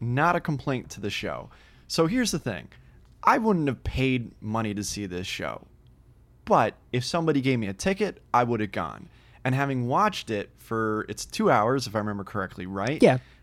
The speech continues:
Speaker 1: I was never bored.
Speaker 2: No, it was,
Speaker 1: I was into it.
Speaker 2: it kept going, and it was really good. I, I think just the cra-, when,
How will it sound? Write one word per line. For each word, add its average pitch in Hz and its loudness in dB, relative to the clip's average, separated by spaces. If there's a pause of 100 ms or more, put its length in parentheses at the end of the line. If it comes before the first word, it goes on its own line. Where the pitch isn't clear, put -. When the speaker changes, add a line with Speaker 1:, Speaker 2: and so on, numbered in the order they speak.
(300)
Speaker 1:
I 165 -6
was 147 -4
never 208 2
bored. 104 -2 (160)
Speaker 2:
No, 151 2
it 143 6
was, 156 4
Speaker 1:
I 123 2
was 165 0
into 113 -2
it. 110 0
Speaker 2:
it 147 -2
kept 185 0
going, 156 2
and 127 0
it 120 0
was 120 0
really 131 2
good. 117 -2
I, - -12 (600)
I 170 4
think 294 2
just - 2 (340)
the 170 4
cra-, - -6 (540)
when, 190 2